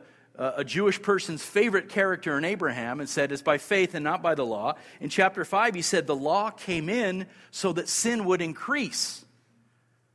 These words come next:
Ouch. Chapter six, he said to the church, "You're not under law, but under grace." Now here in chapter seven, he said a couple things. He said, "You were made to die to the law through the body of Christ." Hmm.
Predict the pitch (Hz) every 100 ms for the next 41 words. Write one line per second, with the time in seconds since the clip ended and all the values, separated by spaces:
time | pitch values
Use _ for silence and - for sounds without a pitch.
0 | _ - 170 - - - - _ _ _
1 | _ _ _ _ _ _ _ - 196 202
2 | 165 247 254 202 - 180 156 - 180 151
3 | - 185 185 185 202 185 247 190 180 156
4 | 131 123 143 156 151 147 139 120 156 175
5 | 123 113 - - - - - 131 180 240
6 | 247 220 - 196 190 165 196 185 160 170
7 | - 180 - 160 156 - 117 147 143 165
8 | - - - 165 208 208 175 175 233 247
9 | 202 143 151 151 233 240 - 190 180 131
10 | 131 131 151 139 123 120 127 131 - 175
11 | 160 82 - - - _ _ _ _ _
12 | _ _ _ _ _ _ _ _ 165 117